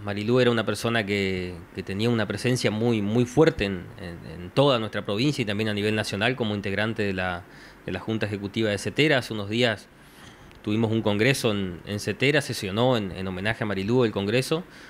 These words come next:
donde se aprobó por ahí en este congreso el, lo que se propuso en la paritaria nacional. Eh, estamos haciendo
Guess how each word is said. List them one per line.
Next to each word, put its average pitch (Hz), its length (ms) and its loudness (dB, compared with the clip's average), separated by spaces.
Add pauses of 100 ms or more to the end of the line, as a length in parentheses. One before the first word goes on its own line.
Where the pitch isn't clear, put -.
(140)
donde 120 240 2
se 127 120 2
aprobó 123 380 4
por 151 140 2
ahí 131 140 2
en 135 80 -2
este 120 160 -2
congreso 117 640 0
el, 92 400 -2 (500)
lo 107 160 0
que 110 100 -2
se 107 140 -4
propuso 110 440 0
en 113 60 2
la 104 120 0
paritaria 107 400 -2
nacional. 110 420 -2 (540)
Eh, 101 580 0 (160)
estamos 131 680 -2
haciendo 110 880 2